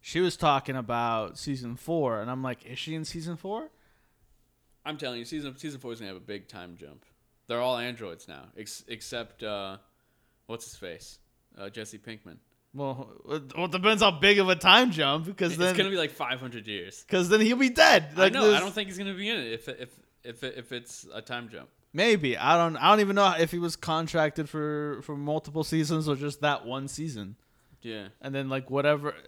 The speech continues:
Speaker 2: Or they time jump and then they establish that they made him an android as well.
Speaker 1: Maybe that, or, like, I don't know, he's, like, a legend to people. <laughs> Like,
Speaker 2: <laughs>
Speaker 1: the
Speaker 2: His face on the, on the walls.
Speaker 1: You know, the man who set humanity free. I don't know, some bullshit like that.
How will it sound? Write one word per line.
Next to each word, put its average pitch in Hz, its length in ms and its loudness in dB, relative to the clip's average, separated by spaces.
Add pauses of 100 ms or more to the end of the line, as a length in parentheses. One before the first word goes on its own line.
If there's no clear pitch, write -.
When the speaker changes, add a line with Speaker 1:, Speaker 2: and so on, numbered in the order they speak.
(180)
Speaker 2:
Or 165 160 -4
they 185 100 -6
time 160 300 -10
jump 160 240 -8
and 139 100 -10
then 139 120 -10
they 127 160 -4
establish 120 560 -10
that 110 100 -12
they 110 120 -10
made 110 200 -10
him 113 160 -14
an 110 80 -14
android 101 380 -12
as 92 120 -20
well. 104 340 -16 (220)
Speaker 1:
Maybe 143 460 -2
that, 135 420 4
or, 120 180 -2
like, 113 440 -6
I 127 60 -10
don't 120 160 -8
know, 117 80 -6
he's, 127 280 -8
like, 127 120 -10
a 123 60 -8
legend 131 560 -6
to 151 100 -8
people. 156 380 -2
<laughs> 214 120 4
Like, - 320 6
Speaker 2:
<laughs> - 0 -
Speaker 1:
the 185 920 -4 (600)
Speaker 2:
His 139 180 -12
face 113 360 -6
on 113 160 -8
the, 110 60 -12 (240)
on 110 120 -12
the 107 120 -10
walls. 107 480 -10
Speaker 1:
You 139 100 -8
know, 135 220 -8
the 139 160 -6
man 139 320 -4
who 139 160 -4
set - 220 -6
humanity 139 580 -8
free. 143 320 -14
I 156 100 -12
don't 135 120 -12
know, 120 200 -12 (180)
some - 200 -14
bullshit 120 340 -8
like 120 180 -8
that. 127 260 -14